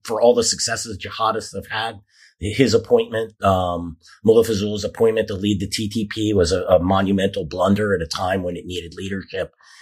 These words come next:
It got it a poor leader and, and the group fragmented. So Noor Wali Masood has put, he's putting the band back together. Most, if not all of the big groups,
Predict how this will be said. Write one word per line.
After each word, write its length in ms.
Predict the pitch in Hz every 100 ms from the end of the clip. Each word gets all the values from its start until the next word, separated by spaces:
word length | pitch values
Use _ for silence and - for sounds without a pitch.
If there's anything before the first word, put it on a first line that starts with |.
| - 98
It 180 | 98
got 240 | 104 95 92
it 120 | 85
a 40 |
poor 320 | 80 - 101 92
leader 400 | 87 90 95 92
and, 160 | 82
and 140 | 92 82
the 60 |
group 200 | 82 90
fragmented. 560 | - 98 104 120 123 120
So 340 | 101 90 82 _ - -
Noor 220 | 123 127
Wali 240 | 123 113 110
Masood 400 | 101 143 139 107
has 560 | - 123 113 101 90
put, 240 | - - 131
he's 300 | 117 98 92 _
putting 240 | - 147 127
the 60 |
band 320 | 101 101 98 78
back 200 | - -
together. 380 | 85 82 76 85
Most, 320 | 120 117 123
if 240 | 107 101
not 220 | 117 104 -
all 260 | 113 110
of 100 | 104
the 100 | 107
big 200 | 104 101
groups, 400 | 95 110 104 -